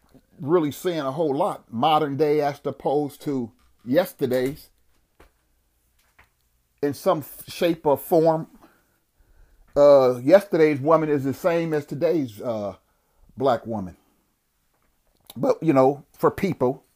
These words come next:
and how they like to judge things modern day.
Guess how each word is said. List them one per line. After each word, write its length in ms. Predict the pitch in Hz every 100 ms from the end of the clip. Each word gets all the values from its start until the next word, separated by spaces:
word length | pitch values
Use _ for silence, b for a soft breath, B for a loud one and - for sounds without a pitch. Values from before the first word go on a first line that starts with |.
| _ _ _ _ _ _
and 160 | 147 147
how 160 | 160 143
they 160 | 139
like 240 | 143 135 135
to 240 | 113 110 _ 107
judge 380 | 147 151 -
things 420 | - 113 107 110 -
modern 600 | 113 131 143 131 110 98
day. 440 | 92 85 55 -